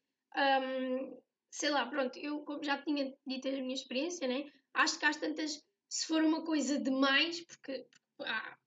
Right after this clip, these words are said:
imagina, há pessoal que escreve mesmo tudo e não sei o quê, acho que às tantas é uma coisa que se torna demais. Mas acho que nessa medida, por exemplo, que tu tens o teu, acho que é, acho que é mesmo incrível, pronto.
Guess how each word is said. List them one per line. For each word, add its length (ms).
imagina, 420
há 60
pessoal 260
que 80
escreve 340
mesmo 380
tudo 480
e 60
não 100
sei 260
o 20
quê, 240
acho 180
que 60
às 100
tantas 300
é 60
uma 160
coisa 200
que 100
se 80
torna 300
demais. 600
Mas 340
acho 200
que 60
nessa 280
medida, 360
por 80
exemplo, 220
que 60
tu 140
tens 260
o 120
teu, 260
acho 240
que 80
é, 340
acho 220
que 80
é 40
mesmo 240
incrível, 440
pronto. 340